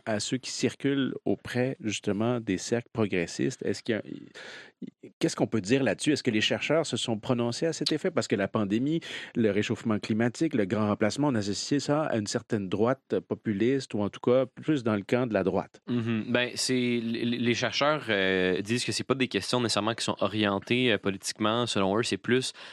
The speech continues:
Speaker 2: des sujets clivants en ce moment. Euh, et donc, v-, ils voulaient mesurer, euh, l'évolution de ça. Il y a aussi, euh,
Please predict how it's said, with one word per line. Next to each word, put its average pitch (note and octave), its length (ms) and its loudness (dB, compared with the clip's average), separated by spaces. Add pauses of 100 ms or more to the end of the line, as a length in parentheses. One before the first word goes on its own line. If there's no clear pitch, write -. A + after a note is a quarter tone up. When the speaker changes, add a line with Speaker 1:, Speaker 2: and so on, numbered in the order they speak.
(140)
Speaker 2:
des - 120 0
sujets A2+ 380 0
clivants A2+ 760 0
en G#2+ 160 2
ce - 160 -4
moment. G2+ 400 2 (380)
Euh, G2+ 220 4
et G#2 80 0
donc, A#2 200 0
v-, G#2+ 120 -6 (100)
ils A2 60 -2
voulaient A2 220 2
mesurer, A2 600 2
euh, G2 120 2
l'évolution G#2+ 800 0
de G#2+ 140 2
ça. B2+ 280 0
Il A2 60 -2
y G#2+ 60 2
a G#2 60 0
aussi, D#3 540 0
euh, F#2 440 -2